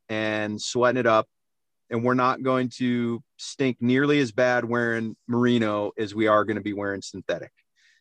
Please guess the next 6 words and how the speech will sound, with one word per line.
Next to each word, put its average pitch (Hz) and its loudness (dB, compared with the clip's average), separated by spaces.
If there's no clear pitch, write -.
So 113 4
that's 131 0
definitely 120 0
a 101 -2
plus. - -8
Um, 113 2